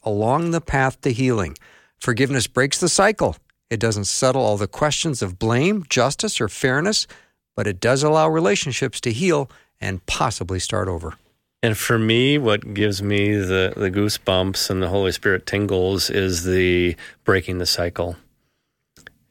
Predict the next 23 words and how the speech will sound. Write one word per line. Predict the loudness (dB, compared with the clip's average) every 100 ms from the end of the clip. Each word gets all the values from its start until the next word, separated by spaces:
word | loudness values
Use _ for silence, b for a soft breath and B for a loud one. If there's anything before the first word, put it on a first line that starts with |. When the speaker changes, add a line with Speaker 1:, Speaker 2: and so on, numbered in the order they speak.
| -4
Speaker 2:
And | 0
maybe | 2 2 2 2
we | 2 0
can | 0
just | 0 0 -2
think | 0
about, | 0 2 2 0 -4 -10
is | -4 0
there | 2
a |
cycle | 2 2 0 0 0
that | 2 0 0
has | -4 -4
been | -2 0
in | 0
our | 0
family | 0 -2 0 0 -2
history | -2 0 0 -2 -2 -2
that | -2 -2 0
we're | 0
wanting | 0 -2 -2 -4
to | -4
break? | -2 -2 -2 -6